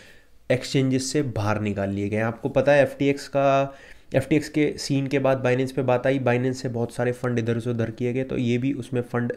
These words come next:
ऐड होंगे और बाहर निकाल लिए गए हैं भाई मार्केट से। अब और न्यूज़ की तरफ बढ़ लेते, बढ़ लेते हैं। मैं थोड़ा क्विक रखने की कोशिश कर रहा हूँ, वीडियो को ऐसा ज़्यादा लंबी नहीं कर रहा हूँ, ठीक है।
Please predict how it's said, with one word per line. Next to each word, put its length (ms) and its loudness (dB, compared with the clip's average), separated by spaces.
ऐड 180 2
होंगे 340 -2
और 340 2
बाहर 320 2
निकाल 320 0
लिए 180 0
गए 80 0
हैं 200 0
भाई 180 0
मार्केट 460 -4
से। 140 -12
अब 180 4
और 200 6
न्यूज़ 200 0
की 80 -4
तरफ 260 2
बढ़ 140 2
लेते, 280 0
बढ़ 220 2
लेते 220 0
हैं। 100 0
मैं 200 2
थोड़ा 200 0
क्विक 320 4
रखने 240 2
की 80 2
कोशिश 220 0
कर 100 -4
रहा 100 -2
हूँ, 80 0
वीडियो 200 0
को 80 0
ऐसा 200 -2
ज़्यादा 220 0
लंबी 300 -2
नहीं 120 -2
कर 120 -2
रहा 80 -4
हूँ, 140 -10
ठीक 160 -4
है। 80 -2